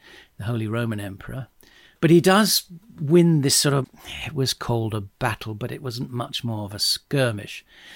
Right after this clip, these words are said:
It became known as the Battle of the Spurs, because essentially the French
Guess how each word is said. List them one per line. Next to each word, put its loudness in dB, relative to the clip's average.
It -20
became 0
known 0
as -4
the -10
Battle -4
of -12
the -12
Spurs, 0
because -6
essentially -2
the -6
French -4